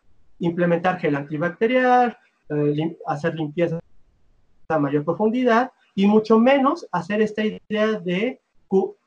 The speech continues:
poner una cinta en un asiento y decir, 'Aquí no se siente y aquí sí'". ¿Por, por qué? Porque están perdiendo dinero los transportistas y s-, están perdiendo dinero los choferes.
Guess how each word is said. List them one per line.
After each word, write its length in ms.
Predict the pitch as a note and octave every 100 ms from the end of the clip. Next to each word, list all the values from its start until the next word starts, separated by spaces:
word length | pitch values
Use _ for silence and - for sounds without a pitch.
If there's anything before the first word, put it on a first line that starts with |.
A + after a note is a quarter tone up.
| _
poner 280 | F3+ F#3+ A3+
una 160 | A#3 A3
cinta 300 | A3+ A3 F3
en 80 |
un 100 | F#3
asiento 580 | A3 G#3+ B3 G#3 A3+ E4 _ _ _ -
y 100 | F3
decir, 360 | F3 E3+ E3+ D#3+
'Aquí 220 | D3+ D3
no 80 | G3
se 100 | G#3
siente 340 | A3 B3 C4 B3+
y 80 | -
aquí 180 | - D3
sí'". 340 | A#3 F3 - _ _ _ _ _
¿Por, 140 | F#3+ G3 _ _ _ _ _ _
por 120 | F#3
qué? 140 | F3+ G#3+
Porque 220 | E3+ D#3+
están 180 | E3 G3
perdiendo 320 | A3 A3 A3+
dinero 240 | F3 E3+
los 120 | D3+ D3
transportistas 560 | D3 - C#3+ C3 B2 _ _ _
y 80 | F3
s-, 120 | - F3
están 320 | - F#3 F#3
perdiendo 400 | G#3 F#3+ F#3+ G3
dinero 340 | G3 F#3 E3+ F#3
los 160 | D3+
choferes. 640 | - - F#3+ G3 - -